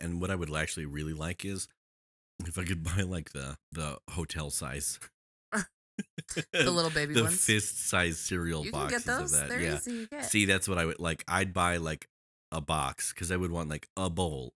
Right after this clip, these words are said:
Speaker 1: of Trix.
Speaker 2: Yeah.
Speaker 1: Not like, "Oh, I'm gonna have this for the next couple of days." No, I just want a bowl right now
Speaker 2: Well,
Speaker 1: once and
Speaker 2: and a
Speaker 1: be done with it.
Speaker 2: regular person size bowl, not a me size bowl.
Speaker 1: Yeah, not a you size bowl.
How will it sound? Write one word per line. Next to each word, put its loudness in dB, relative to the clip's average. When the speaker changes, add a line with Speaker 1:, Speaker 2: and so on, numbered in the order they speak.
Speaker 1:
of -6
Trix. -8
Speaker 2:
Yeah. 4
Speaker 1:
Not 2
like, -6
"Oh, -4
I'm -2
gonna -2
have -4
this -4
for -4
the -2
next -6
couple -6
of -6
days." -4
No, -2
I -4
just -4
want -6
a -4
bowl -2
right -4
now -8
Speaker 2:
Well, -6
Speaker 1:
once -2
and -4
Speaker 2:
and 0
a -2
Speaker 1:
be -
done -
with 2
it. 0
Speaker 2:
regular 0
person 0
size -2
bowl, -4
not -2
a -4
me -4
size -4
bowl. 0
Speaker 1:
Yeah, 2
not -2
a -4
you -4
size -6
bowl. -12